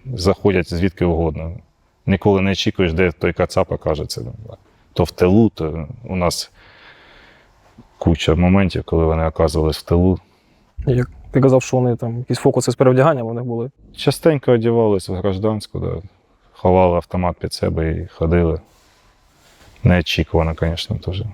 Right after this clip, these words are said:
Speaker 1: В лісі такого не, не було. <laughs>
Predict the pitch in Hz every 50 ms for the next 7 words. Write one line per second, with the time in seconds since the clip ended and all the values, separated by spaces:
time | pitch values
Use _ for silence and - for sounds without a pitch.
0 | - _ _ _ _ _ _ _ _ - - - - - - - - 92 90 95
1 | 98 87 - - 92 - - 85 - 87 85 85 85 87 85 82 87 90 85 82
2 | 92 87 82 76 78 80 - - -